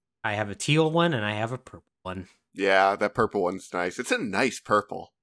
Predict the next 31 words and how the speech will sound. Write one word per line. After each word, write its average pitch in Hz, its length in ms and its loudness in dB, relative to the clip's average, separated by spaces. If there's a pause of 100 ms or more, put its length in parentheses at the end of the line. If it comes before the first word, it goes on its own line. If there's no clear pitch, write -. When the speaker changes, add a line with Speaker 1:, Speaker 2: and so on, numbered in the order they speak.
(100)
Speaker 1:
It's 208 200 0
a 240 60 0
nice 240 260 2
purple. - 380 -8
Nintendo 277 420 4
knows 330 100 4
how 277 100 4
to 196 100 0
do 160 140 2
purple. 95 640 -6
Speaker 2:
They 175 120 -4
do. 120 580 4 (1200)
Speaker 1:
Their 220 100 0
purples 240 400 -2
are 285 100 0
always 143 300 0
solid. 87 360 -10 (100)
Speaker 2:
Purple's 196 400 4
a 139 80 2
hard 139 440 2
color 117 300 2
to 90 80 -10
pull 101 300 -4
off, 92 300 -2
but 95 100 -16
they 104 120 0
always 110 300 0
get 90 200 -2
it. 80 200 -8 (640)
Speaker 1:
Always 139 320 -6
do. 117 420 0